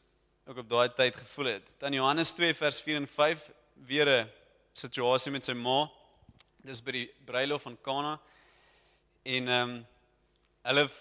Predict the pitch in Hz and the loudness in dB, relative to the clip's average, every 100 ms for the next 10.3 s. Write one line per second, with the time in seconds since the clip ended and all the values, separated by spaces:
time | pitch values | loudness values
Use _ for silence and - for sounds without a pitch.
0 | - _ 123 139 139 147 135 - - 120 | -20 _ -2 -2 -2 -8 -8 -12 -14 -6
1 | 113 139 156 151 - 147 143 131 123 110 | 0 0 2 0 -2 -10 -12 -10 -8 -6
2 | 113 131 143 156 156 156 _ _ _ _ | 0 2 2 0 -4 -6 _ _ _ _
3 | _ _ _ _ _ _ _ _ _ 135 | _ _ _ _ _ _ _ _ _ -6
4 | 131 127 120 - 151 147 - 147 - 135 | -6 -4 0 2 2 2 0 -2 -6 -8
5 | 131 123 120 _ 123 147 185 151 127 135 | -8 -10 -18 _ -10 -2 -2 -2 -4 -4
6 | - - 143 117 92 - - 165 190 208 | -4 -6 -2 -2 -2 -14 -8 -2 0 0
7 | 202 - 190 185 165 147 131 151 - 147 | -2 -6 -6 -4 -6 -8 -8 -2 0 0
8 | 127 143 139 117 - 101 117 156 165 180 | 0 0 0 -2 -4 -6 -6 -4 -2 -4
9 | 156 139 - - 131 190 147 156 - 131 | -6 -10 -12 -6 -4 -2 -2 2 2 2
10 | 117 117 | -4 -10